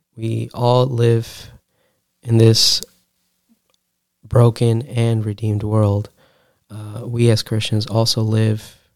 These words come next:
in the grace and knowing that God's law is there for us to fulfill and show glory to God in our vocations and in many different ways.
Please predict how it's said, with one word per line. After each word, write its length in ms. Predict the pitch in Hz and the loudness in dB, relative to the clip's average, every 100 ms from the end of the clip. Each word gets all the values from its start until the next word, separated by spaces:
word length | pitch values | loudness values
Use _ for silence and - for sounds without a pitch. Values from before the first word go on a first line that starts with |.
| _ _ _ _ | _ _ _ _
in 100 | 110 | -8
the 80 | 113 | 0
grace 440 | 117 117 110 - | 4 4 2 -4
and 220 | - 107 | -8 -8
knowing 360 | 107 107 107 107 | -2 0 2 2
that 260 | 104 101 110 _ _ _ _ _ _ | -2 -4 -10 _ _ _ _ _ _
God's 320 | 110 120 113 | -4 -2 0
law 240 | 113 107 110 | 2 2 0
is 260 | 110 104 | -2 -2
there 180 | 104 104 | 0 -2
for 300 | - 104 101 | -4 -6 -6
us 500 | 101 110 - - - _ _ _ _ _ _ | -4 -4 -4 -6 -10 _ _ _ _ _ _
to 120 | - | -18
fulfill 760 | 107 107 - 123 110 104 104 107 _ _ _ _ _ - | -14 -16 0 6 6 4 0 -4 _ _ _ _ _ -20
and 140 | 107 | -8
show 680 | - - 117 110 104 104 110 _ | -4 2 4 4 2 -2 -8 _
glory 340 | - 110 107 98 | -10 -2 0 -2
to 160 | - | -4
God 380 | 104 95 101 - _ _ _ _ | -4 -4 -6 -10 _ _ _ _
in 100 | 104 | -2
our 140 | 104 104 | 0 0
vocations 800 | 98 - 113 107 104 104 104 - | -2 -2 -2 0 -2 -2 -4 -4
and 380 | 107 104 104 - _ _ | -4 -2 -4 -10 _ _
in 340 | 107 107 107 | -12 -10 -8
many 220 | 110 107 | -6 -6
different 280 | 104 101 98 | -8 -10 -12
ways. 400 | 98 107 113 - | -12 -8 -6 -6